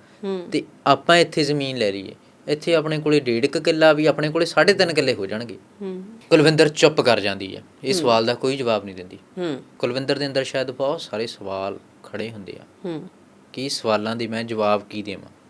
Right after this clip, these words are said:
Speaker 1: ਹੂੰ।
Speaker 2: ਕੁਲਵਿੰਦਰ ਲ-, ਅੱਗੇ ਇੱਕ ਬਹੁਤ ਵੱਡੀ ਮੁਸੀਬਤ ਖੜ੍ਹੀ ਹੁੰਦੀ ਆ।
Speaker 1: ਹੂੰ।
Speaker 2: ਸ਼ਾਇਦ ਕੁਲਵਿੰਦਰ ਨੇ ਇਹ ਗੱਲ ਦਾ ਪਰਦਾ ਵੀ ਰੱਖਿਆ ਹੁੰਦਾ।
Speaker 1: ਹੂੰ।
Speaker 2: ਉਹ ਆਪਣੇ ਸੱਸ ਦੇ ਵਰਤਾਅ ਤੋਂ ਇੰਨੀ ਖੁਸ਼ ਹੁੰਦੀ ਆ, ਉਹਨੂੰ ਇਹ ਲੱਗਦਾ ਕਿ ਉਹਦੀ ਸੱਸ ਉਹਨੂੰ ਕਦੇ ਇਹ ਸਵਾਲ ਕਰ ਹੀ ਨਹੀਂ ਸਕਦੀ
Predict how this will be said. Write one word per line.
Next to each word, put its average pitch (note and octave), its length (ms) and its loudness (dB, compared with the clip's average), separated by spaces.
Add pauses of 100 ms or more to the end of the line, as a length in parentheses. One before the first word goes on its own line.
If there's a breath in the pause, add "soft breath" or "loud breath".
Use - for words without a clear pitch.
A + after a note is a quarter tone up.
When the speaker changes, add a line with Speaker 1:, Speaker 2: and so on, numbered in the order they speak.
(100)
Speaker 1:
ਹੂੰ। D#3+ 240 -8 (280)
Speaker 2:
ਕੁਲਵਿੰਦਰ D#3 380 4
ਲ-, F3 140 6 (120)
ਅੱਗੇ C3+ 220 2
ਇੱਕ D3 140 -4
ਬਹੁਤ D#3+ 260 2 (140)
ਵੱਡੀ B2+ 260 -2
ਮੁਸੀਬਤ A#2+ 440 -4
ਖੜ੍ਹੀ B2+ 220 -4
ਹੁੰਦੀ G#2 300 -8
ਆ। - 80 -12 (200)
Speaker 1:
ਹੂੰ। E3+ 320 -8
Speaker 2:
ਸ਼ਾਇਦ B2+ 460 0
ਕੁਲਵਿੰਦਰ B2 440 -4
ਨੇ B2 100 -8
ਇਹ B2+ 140 -4
ਗੱਲ A#2 200 -4
ਦਾ A#2 100 -2
ਪਰਦਾ G#2 380 -2
ਵੀ F#2+ 160 -8
ਰੱਖਿਆ F#2+ 260 -12
ਹੁੰਦਾ। F#2+ 240 -18 (120)
Speaker 1:
ਹੂੰ। E3+ 300 -8
Speaker 2:
ਉਹ E3+ 160 4
ਆਪਣੇ E3 240 4
ਸੱਸ C#3 320 4
ਦੇ C3+ 140 6
ਵਰਤਾਅ B2+ 440 6
ਤੋਂ C3 200 -4
ਇੰਨੀ C3+ 200 -2
ਖੁਸ਼ C#3 240 -2
ਹੁੰਦੀ A#2 280 -2
ਆ, B2+ 80 6
ਉਹਨੂੰ C#3+ 240 0
ਇਹ D#3 100 2
ਲੱਗਦਾ B2+ 300 4
ਕਿ C#3+ 140 0
ਉਹਦੀ C#3 220 -2
ਸੱਸ B2 340 -2
ਉਹਨੂੰ C3+ 200 -6
ਕਦੇ B2 300 0
ਇਹ B2+ 60 0
ਸਵਾਲ A2+ 320 0
ਕਰ A2 220 0
ਹੀ A2 60 -2
ਨਹੀਂ A2+ 100 -8
ਸਕਦੀ A2 480 -8